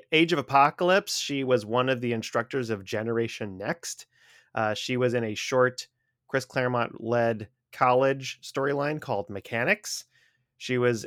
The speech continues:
a main character in Astonishing X-Men for a while. She was a headmistress in Wolverine and the X-Men. Uh, she was in All New X-Men.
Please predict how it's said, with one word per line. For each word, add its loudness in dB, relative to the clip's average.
a 2
main -2
character -2
in -6
Astonishing -4
X-Men 0
for -2
a 2
while. 0
She -8
was 0
a -4
headmistress -4
in -4
Wolverine 0
and 0
the 2
X-Men. 0
Uh, 4
she -4
was 2
in 2
All 6
New 4
X-Men. 0